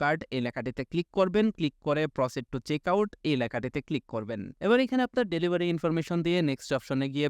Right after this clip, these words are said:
পেমেন্ট মেথড সিলেক্ট করে সাবমিট করলেই আপনার অর্ডারটি কমপ্লিট হয়ে যাবে এবং বাংলাদেশের যে কোনো প্রান্ত থেকে আপনি কিন্তু আপনার প্রোডাক্টটি রিসিভ করতে পারবেন। and shop-এর এই প্রিমিয়াম টি-শার্টটি ব্যবহার করে আমার কাছে সত্যি ভালো লেগেছে। এটা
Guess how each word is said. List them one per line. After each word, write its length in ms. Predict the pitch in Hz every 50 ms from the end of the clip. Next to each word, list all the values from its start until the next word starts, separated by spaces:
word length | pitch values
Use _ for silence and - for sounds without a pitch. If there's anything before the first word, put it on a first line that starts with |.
| - -
পেমেন্ট 280 | 151 156 170 175 165 -
মেথড 220 | 143 127 - 135 127 -
সিলেক্ট 260 | - 131 131 131 - _ -
করে 140 | 139 135 151 - -
সাবমিট 300 | 117 110 107 117 117 - - -
করলেই 260 | 165 185 208 220 202 131
আপনার 200 | 113 - 127 120 117 113
অর্ডারটি 320 | 113 117 123 - - 170 180 -
কমপ্লিট 340 | 127 113 107 - - 113 104 - -
হয়ে 160 | 139 131 110 101
যাবে 200 | 101 92 95 92 87 - _ _ _ _ 127
এবং 100 | 139 147 156 131
বাংলাদেশের 400 | 123 117 117 113 120 117 - 127 120 120
যে 60 | 151 147
কোনো 120 | - 180 185 175
প্রান্ত 200 | - 175 180 - 185 165 190
থেকে 180 | 175 - 202 220 - _ _ _ _ _ 123
আপনি 160 | 131 - 151 147 -
কিন্তু 200 | 160 156 - 190 202 151 123
আপনার 260 | - - 127 123 135 160 - - _ _ _ _
প্রোডাক্টটি 380 | - 156 151 170 170 - - 185 160 131
রিসিভ 200 | 123 - 131 117 - -
করতে 180 | 107 - - 95 -
পারবেন। 260 | 107 101 107 110 98 90 107 - - - - 190 220
and 100 | 240 254 -
shop-এর 280 | - 202 180 - 165 151 156 165
এই 60 | 196 233 - _
প্রিমিয়াম 280 | 196 208 220 226 226 214 -
টি-শার্টটি 360 | 175 156 - 156 143 147 160 143 123
ব্যবহার 240 | 123 120 131 131 131 -
করে 100 | 160 156 139
আমার 120 | 123 120 -
কাছে 160 | 127 123 - 143 -
সত্যি 200 | 151 139 - 151 139 131
ভালো 140 | 139 139 156 147 113
লেগেছে। 260 | 104 107 107 - 113 95 - 120
এটা 100 | 127 139